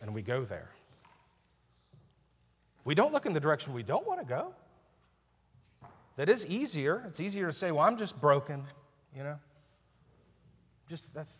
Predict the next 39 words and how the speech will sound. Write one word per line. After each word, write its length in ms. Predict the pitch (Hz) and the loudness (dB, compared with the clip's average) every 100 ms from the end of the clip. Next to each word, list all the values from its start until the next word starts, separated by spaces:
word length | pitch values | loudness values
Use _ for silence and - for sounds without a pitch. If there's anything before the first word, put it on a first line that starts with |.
| 123 | -12
"I'm 120 | 156 | -8
just 180 | 170 170 | -8 -10
fallen, 300 | - 131 139 | -4 -2 -2
I'm 100 | 151 | -4
just 160 | 165 135 | -8 -4
broken, 460 | 123 127 123 135 123 - _ 127 | 0 0 -2 -8 -10 -14 _ -12
I'm 80 | |
only 160 | 147 147 | -10 -10
human." 440 | 127 127 123 120 117 _ _ _ _ _ _ _ _ _ _ _ _ _ _ _ _ _ _ _ _ _ _ _ 113 | -8 -8 -8 -10 -14 _ _ _ _ _ _ _ _ _ _ _ _ _ _ _ _ _ _ _ _ _ _ _ -18
It's 120 | - | -8
easier 340 | 180 165 170 | -6 -2 0
to 120 | 147 | 4
identify 600 | 135 127 127 - 123 117 113 | 4 2 -2 0 0 0 -4
with 160 | 117 107 | -10 -6
that, 260 | 120 104 92 | -2 -2 -4
but 100 | 107 | -8
when 160 | 120 | -6
we 120 | 123 120 | -4 -2
identify 520 | 117 165 190 180 135 | 0 0 2 2 0
with 160 | 117 | 0
being 180 | 117 123 | -6 -8
holy, 400 | 101 170 156 123 | -6 -2 -2 -2
we 140 | 104 110 | -6 -8
realize 500 | 127 170 135 113 104 | -6 -4 -2 -2 -4
something 480 | 117 101 98 110 120 | -8 -8 -8 -10 -8
that, 160 | 120 - | -8 -6
that 160 | 120 | -8
pains 400 | - 147 147 127 | -8 -6 -4 -4
us, 260 | 98 101 - | -4 -6 -4
right? 200 | 117 123 | -4 -4
It 100 | - | -8
slaps 480 | - - 170 170 - | -10 -2 -2 -2 -6
up 140 | 156 | -8
against 380 | 131 117 113 - - - - | -8 -10 -12 -16 -20 -20 -10
who 140 | 123 | -8
we 160 | 113 107 | -6 -6
know 160 | 104 | -6
we 160 | 98 92 | -8 -8
are. 300 | 90 139 | -8 -10